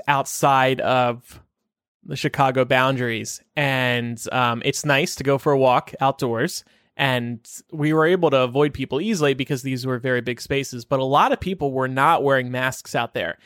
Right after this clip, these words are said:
Here in Chicago proper, yes, you will see a lot of people wearing masks.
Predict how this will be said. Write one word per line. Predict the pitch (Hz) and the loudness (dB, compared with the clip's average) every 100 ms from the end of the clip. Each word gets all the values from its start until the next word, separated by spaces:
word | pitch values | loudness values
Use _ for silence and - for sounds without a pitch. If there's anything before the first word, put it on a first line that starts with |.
| _ | _
Here | _ 214 233 | _ 0 0
in | - 196 | 2 0
Chicago | 196 160 180 170 147 | -2 0 2 2 2
proper, | 196 247 247 160 | 2 2 2 0
yes, | 139 180 131 - | 2 2 2 -4
you | 151 | -6
will | 143 | -4
see | 143 156 143 | -4 -4 0
a | |
lot | 139 139 | 2 2
of | 139 | 2
people | 143 - | -4 -4
wearing | 131 123 123 | -4 -4 -6
masks. | 127 107 - - | -6 -8 -12 -20